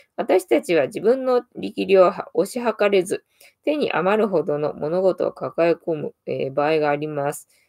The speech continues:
プレッシャーや、えー、重荷に負けてしまい、気持ち半ばで目的地へ向かう道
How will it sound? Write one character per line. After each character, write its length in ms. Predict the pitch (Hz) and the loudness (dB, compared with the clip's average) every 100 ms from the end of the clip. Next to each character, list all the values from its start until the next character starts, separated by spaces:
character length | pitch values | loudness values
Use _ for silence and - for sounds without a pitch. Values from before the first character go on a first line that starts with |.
| _ | _
プ 80 | - | 2
レ 120 | 190 | 4
ッ 40 | 277 | 4
シ 240 | - - | 0 2
ャ 200 | 202 185 | 4 4
ー 80 | 165 | 6
や、 240 | 170 147 - - | 4 4 -6 -8
え 200 | 139 139 | -6 -4
ー、 40 | - | -4
重 260 | 147 175 | -2 -2
荷 240 | 175 170 160 | 0 -4 -4
に 300 | 156 143 - _ | -6 -8 -12 _
負 120 | 147 | -6
け 140 | 139 165 | -2 -2
て 140 | 139 | -2
し 160 | - 156 | -6 -6
ま 140 | 147 | 0
い、 200 | 160 156 _ _ _ _ | 0 -2 _ _ _ _
気 120 | _ 202 | _ 2
持 180 | 233 | 2
ち 180 | 240 220 | 2 -2
半 360 | 202 185 185 185 | 0 2 4 4
ば 120 | 175 | 4
で 200 | - - _ _ _ | 2 -6 _ _ _
目 200 | 180 226 | -6 -6
的 340 | - 254 277 262 | 0 0 0 -6
地 180 | - 170 | 2 4
へ 100 | 143 | 4
向 180 | 151 | 0
か 220 | - 180 175 | 2 2 2
う 60 | |
道 120 | 180 | -4